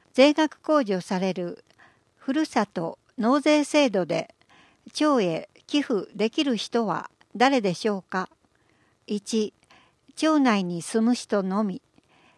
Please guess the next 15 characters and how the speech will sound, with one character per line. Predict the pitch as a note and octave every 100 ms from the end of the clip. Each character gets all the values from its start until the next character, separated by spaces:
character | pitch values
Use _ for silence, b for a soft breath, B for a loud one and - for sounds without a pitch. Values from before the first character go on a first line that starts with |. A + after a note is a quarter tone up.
| _
二、 | G#3 G#3 G#3 - _ _ b b _ -
町 | D4+ D#4+
外 | B3+ G#3+ F#3
に | F3+ E3+
住 | - A3
む | B3+
人 | - A3+ G#3
の | A#3
み。 | G#3+ F3+ - _ _ _ _ _ _ _ -
三、 | - C4+ F#3+ - _ _ _ A3+
誰 | C4+ C#4
で | F#3+ E3+
も。 | D#3 - _ _ _ _ _ _ _ _ _ _ _ _ _
答 | G#3+ - C#4
え、 | G3+ D#3+